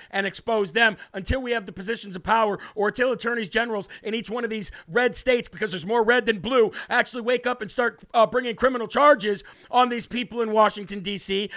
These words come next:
and in these, and these bureaucrats and these alphabet agencies. Until that happens, all we can do is wake up the people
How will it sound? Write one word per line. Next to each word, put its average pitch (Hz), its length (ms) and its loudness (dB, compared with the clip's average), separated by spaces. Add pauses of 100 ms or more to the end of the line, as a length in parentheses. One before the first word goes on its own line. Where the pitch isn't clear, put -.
(120)
and 226 140 -2
in 226 80 -4
these, 220 200 -10 (160)
and 214 140 -4
these 208 140 -8
bureaucrats 214 640 0
and 220 80 -10
these 202 180 -8
alphabet 214 460 0
agencies. 214 440 -4
Until 226 260 -2
that 233 160 0
happens, 220 680 0 (1600)
all 254 240 4
we 269 140 -4
can 247 160 -8
do 233 160 -4
is 214 80 -6
wake 226 240 -2
up 214 180 -4
the 196 100 -6
people - 600 -6